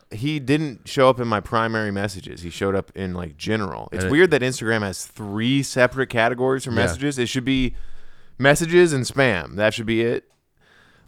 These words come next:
Speaker 1: But, uh, we got primary, general. He showed up in my general, so I don't know when he texted me, but he, he, you know, he's, he gave me some kind words, and I was like,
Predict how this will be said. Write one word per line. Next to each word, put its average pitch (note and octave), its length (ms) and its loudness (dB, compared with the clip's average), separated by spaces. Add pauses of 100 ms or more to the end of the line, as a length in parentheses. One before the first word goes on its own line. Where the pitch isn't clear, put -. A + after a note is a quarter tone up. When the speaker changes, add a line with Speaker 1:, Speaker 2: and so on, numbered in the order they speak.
Speaker 1:
But, G#2 260 4
uh, G2+ 440 4
we G2+ 80 -4
got G2+ 140 0
primary, A2+ 480 2
general. G#2+ 320 0
He G#2 80 -2
showed A2 140 0
up G#2+ 60 2
in G2+ 40 0
my F#2+ 180 -2
general, G2 400 -4
so G2 140 -4
I - 20 0
don't A#2 100 -4
know A2 120 -2
when G#2 160 -2
he G#2+ 100 -4
texted E2 300 -6
me, D#2 160 -12
but C#2+ 180 -10
he, E2+ 160 -12 (140)
he, D2 80 -12
you F2+ 180 -10
know, - 240 -12
he's, F#2 180 -18 (140)
he G2 200 -10 (420)
gave G#2+ 160 -8
me G#2+ 80 -6
some G2 100 -14
kind A2+ 300 -4
words, A2 320 0
and F#2 80 -10
I F#2 40 -6
was G2 100 -8
like, G2 120 -8